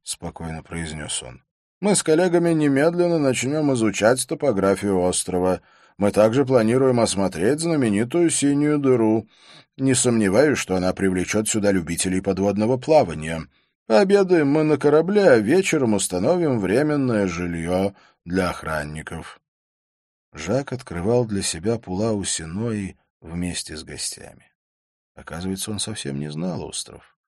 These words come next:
Мужчины исследовали почву, делали замеры,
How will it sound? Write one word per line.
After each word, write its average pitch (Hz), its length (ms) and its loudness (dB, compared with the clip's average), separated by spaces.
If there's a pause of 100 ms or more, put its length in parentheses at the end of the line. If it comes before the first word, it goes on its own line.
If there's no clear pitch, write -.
(400)
Мужчины 101 640 -2
исследовали 90 560 -4
почву, - 640 -14 (260)
делали 107 340 2
замеры, 85 760 -4